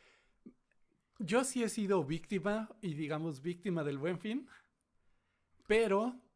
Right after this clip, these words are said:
eh, no, no soy comprador compulsivo, no veo el precio y lo compro. Por ejemplo, yo, yo, yo, eh, no sé si ustedes, este, pienso desde antes qué necesito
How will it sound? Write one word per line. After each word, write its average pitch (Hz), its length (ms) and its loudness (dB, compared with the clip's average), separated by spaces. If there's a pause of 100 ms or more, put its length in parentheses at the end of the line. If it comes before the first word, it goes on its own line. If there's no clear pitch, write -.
(540)
eh, 135 680 -6
no, 147 800 -4
no 143 140 -8
soy 143 160 -4
comprador 135 420 -2
compulsivo, 156 480 -2
no 143 200 -2
veo 160 100 0
el 147 120 -2
precio 147 460 -4
y 127 140 -4
lo 120 120 -10
compro. 175 280 -6 (540)
Por 156 120 -2
ejemplo, 143 440 -4 (120)
yo, 131 200 2
yo, 131 140 -2
yo, 170 360 -2 (360)
eh, 294 60 -16
no 147 240 -8
sé 151 160 -6
si 160 100 -10
ustedes, 175 460 -6 (540)
este, 131 460 -8
pienso 156 520 -2
desde 127 300 -2
antes 151 440 -4
qué 170 160 -4
necesito 170 640 -6